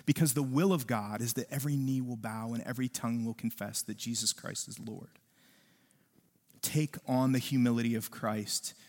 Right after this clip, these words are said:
Later on in Philippians two, it says, "When you do that,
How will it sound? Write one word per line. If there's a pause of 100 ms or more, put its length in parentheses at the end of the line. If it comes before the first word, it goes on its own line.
(300)
Later
on
in
Philippians
two,
it
says,
"When
you
do
that,